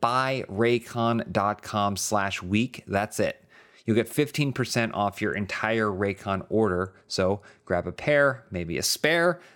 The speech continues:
um, and that's fifteen percent off buy raycon dot com slash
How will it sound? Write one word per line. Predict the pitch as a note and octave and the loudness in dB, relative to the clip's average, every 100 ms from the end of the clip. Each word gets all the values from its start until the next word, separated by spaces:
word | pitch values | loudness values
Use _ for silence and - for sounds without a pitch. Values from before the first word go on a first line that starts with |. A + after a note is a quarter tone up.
| - | -4
um, | G#2 G2+ G2+ G2 G2 - | 0 2 2 2 -2 -2
and | G2 F#2+ G2 F#2+ | 0 2 0 0
that's | F#2+ F2+ - | 0 0 -4
fifteen | - D3+ - C#3+ C3 | 0 -2 0 -4 -4
percent | - A2+ A#2 A2+ - | -2 0 0 -2 0
off | G2+ G#2 - - | 0 0 -4 -10
buy | F#2+ E2 G2 A2 A#2+ C3 C3 - | -2 2 4 2 0 -4 -6 -10
raycon | - G#2 B2 A#2+ - E2 D#2 - | -2 2 2 0 -6 -4 -4 -8
dot | F2+ G2 G#2+ | -2 0 -2
com | - G2+ F2+ F2+ | -4 -4 -2 -4
slash | - F#2+ F2+ F2+ - | -8 -4 -4 -4 -8